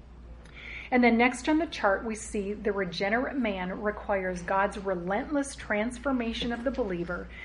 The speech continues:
as well as our own diligent pursuit of holiness. Now, Philippians two, twelve and thirteen put it together. It says, "Work out your salvation with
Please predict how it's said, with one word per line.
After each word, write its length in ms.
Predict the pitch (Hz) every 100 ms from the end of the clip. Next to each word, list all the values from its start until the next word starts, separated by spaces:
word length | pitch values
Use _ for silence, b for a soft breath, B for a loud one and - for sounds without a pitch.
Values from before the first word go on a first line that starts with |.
| B -
as 200 | 220 208
well 320 | 208 233 226
as 160 | 185
our 120 | 190 -
own 320 | 214 208 180
diligent 560 | 175 202 240 247 262 262
pursuit 640 | - 233 - 220 185 180 -
of 100 | 180
holiness. 720 | - 180 175 175 202 - - - B B B -
Now, 60 |
Philippians 1000 | 220 - 226 262 262 277 208 196 226 -
two, 500 | - - 214 214 269 -
twelve 280 | - 190
and 100 | 220
thirteen 420 | 233 247 - 214 190
put 200 | - 208
it 140 | 214
together. 500 | - - 180 - - - B B B
It 60 | B
says, 200 | 240 196
"Work 400 | 180 196 240 247
out 180 | 302 311
your 100 | 302
salvation 880 | - 330 277 208 196 180 202 190 202
with 160 | 208 180